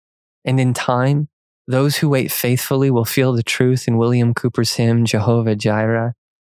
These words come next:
"The Lord will provide." Wait for his seasonable aid, and though it tarry, wait.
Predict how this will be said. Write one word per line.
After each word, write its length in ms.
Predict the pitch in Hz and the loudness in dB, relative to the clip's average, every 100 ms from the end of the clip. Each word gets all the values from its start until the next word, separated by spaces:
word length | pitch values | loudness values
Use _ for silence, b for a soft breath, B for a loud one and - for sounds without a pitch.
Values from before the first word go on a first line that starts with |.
| _ | _
"The 80 | 110 | -2
Lord 340 | 107 113 113 | 0 2 0
will 160 | 113 107 | 0 -2
provide." 540 | - 104 104 101 104 - _ _ _ _ _ _ _ _ | -2 -2 -2 -2 -6 -10 _ _ _ _ _ _ _ _
Wait 360 | 120 127 139 - | 0 2 0 -2
for 160 | - | 0
his 180 | 123 113 | 0 0
seasonable 600 | - 120 113 127 127 - | 0 0 0 0 0 -2
aid, 380 | 113 110 120 131 - _ _ _ - | 0 0 -2 -4 -12 _ _ _ -6
and 180 | 117 117 | -2 0
though 140 | 127 | 0
it 120 | 147 | -2
tarry, 580 | - - 127 127 98 95 _ _ _ _ _ | -6 -2 0 2 0 -6 _ _ _ _ _
wait. 560 | - 113 104 82 - | -4 -2 -2 -6 -12